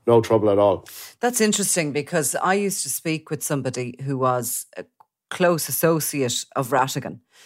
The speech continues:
Speaker 2: um, and would have been an elder, so a more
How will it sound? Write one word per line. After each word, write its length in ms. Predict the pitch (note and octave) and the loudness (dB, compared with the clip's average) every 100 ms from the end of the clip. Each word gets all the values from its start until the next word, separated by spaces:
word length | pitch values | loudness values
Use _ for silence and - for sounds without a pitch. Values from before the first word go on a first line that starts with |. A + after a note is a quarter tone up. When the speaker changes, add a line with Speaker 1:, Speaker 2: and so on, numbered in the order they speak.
| - _ - | -20 _ -2
Speaker 2:
um, 400 | C#3+ C3+ A#2+ G#2+ - _ _ _ - | 2 4 2 -4 -12 _ _ _ 0
and 400 | D3 C3+ B2+ - - | 2 2 -2 -4 -6
would 180 | D3+ C#3 | -2 -2
have 100 | C3 | 0
been 200 | C#3+ C3+ | 2 2
an 100 | D3 | 4
elder, 480 | D#3 D#3 C3 G2+ _ _ _ - _ _ _ - | 4 2 -2 -6 _ _ _ -20 _ _ _ -8
so 380 | - D3 C3 - | 0 2 2 0
a 80 | |
more 500 | D3+ D3 C#3+ C3+ - | 2 4 4 2 0